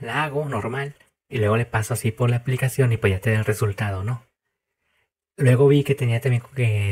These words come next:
efecto tres D. Ah, no, que hacía, no sé si han visto eso, ¿no? Que te convierte las fotos tipo, tipo Pixar y tal. Que lo malo que tiene, que sí las convierte bien,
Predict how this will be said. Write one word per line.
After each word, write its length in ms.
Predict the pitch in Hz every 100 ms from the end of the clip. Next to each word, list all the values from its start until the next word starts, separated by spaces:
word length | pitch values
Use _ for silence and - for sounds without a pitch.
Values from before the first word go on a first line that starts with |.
| 104
efecto 420 | 139 131 131 - 175
tres 320 | 151 151 131
D. 240 | 135 113 - _ _ _ _ -
Ah, 140 | 120
no, 120 | 120
que 60 | -
hacía, 240 | 120 131
no 160 | - 117
sé 100 | 117
si 100 | 127
han 100 | 113
visto 240 | 113 -
eso, 140 | 107 107
¿no? 100 | 110
Que 100 | 104
te 120 | 107
convierte 340 | 107 104 -
las 140 | 143 -
fotos 400 | 123 113 135 -
tipo, 520 | 113 - 127 127 117 _ _ _ -
tipo 280 | 117 - -
Pixar 440 | 123 - - 107
y 80 | 113
tal. 380 | - 107 107 _ _ _ _ _ _ - - - - -
Que 100 | 139
lo 120 | 123
malo 180 | 117 131
que 100 | 151
tiene, 200 | 156 160
que 100 | -
sí 140 | - 107
las 160 | 127
convierte 480 | - 131 127 117 139
bien, 280 | 127 117